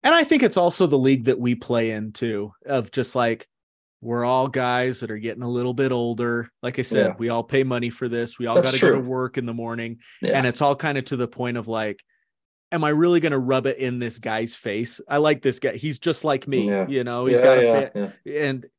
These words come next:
Speaker 1: am I really gonna rip a slap shot and try to score a goal and make it seven to one when he's already losing six to one,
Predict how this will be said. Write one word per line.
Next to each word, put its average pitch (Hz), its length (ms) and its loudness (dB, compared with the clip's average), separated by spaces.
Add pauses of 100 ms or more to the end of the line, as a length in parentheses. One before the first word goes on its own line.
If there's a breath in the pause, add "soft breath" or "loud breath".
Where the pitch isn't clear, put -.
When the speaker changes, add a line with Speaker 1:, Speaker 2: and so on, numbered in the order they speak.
(320)
Speaker 1:
am 156 140 0
I 156 60 2
really 185 360 8
gonna 160 220 2
rip 139 260 0
a 131 60 2
slap 127 400 -2
shot 127 360 -4
and 127 80 -14
try 127 220 -4
to 131 60 -10
score 127 320 -4
a 117 40 -10
goal 123 160 -2
and 123 80 -4
make 123 220 -6
it - 80 -8
seven 127 440 -2
to 127 80 2
one 123 340 -2
when 131 120 -2
he's 123 160 -6
already 123 380 -4
losing 117 400 -6
six - 340 -8
to 120 100 0
one, 117 360 -4